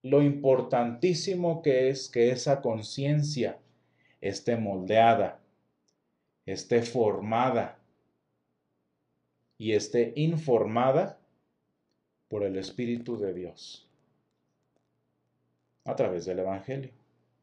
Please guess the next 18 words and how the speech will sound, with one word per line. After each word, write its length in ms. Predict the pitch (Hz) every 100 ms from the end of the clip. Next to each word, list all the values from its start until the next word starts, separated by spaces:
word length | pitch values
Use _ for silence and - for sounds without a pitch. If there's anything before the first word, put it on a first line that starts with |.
| -
Es 160 | 131 156
decir, 480 | 156 180 175 156 - _ _ _ _ _ _ _ _ _ _ _ _ _ _ _
nosotros 480 | 131 156 180 190 202
como 220 | 180 151
cristianos, 500 | 143 120 160 165 160
hermanos, 360 | 160 151 165 143
hablamos 400 | 139 143 160 143
de 80 | 139
tantas 540 | 147 165 - 160 -
cosas 840 | - 147 - 170 165 - - _ _ _ _ _ _ _ _ _ _
tan 240 | 143 127 127
imposibles 1300 | 123 117 127 120 117 147 147 180 208 - - - _ _ _ _ _ _ _ _ _ _ _
si 220 | - 143
nuestra 480 | 139 139 - 127 117
conciencia 800 | 135 123 - 160 170 156 180 160
no 160 | 147
estuviera 840 | 147 - 147 147 147 147 151 147 - _ _ _ _ _ _ _ _ _ _ _ _ _ _ _ _ _ _ _ _ _ _ _ -
forjada, 800 | 113 - 131 131 135 135 135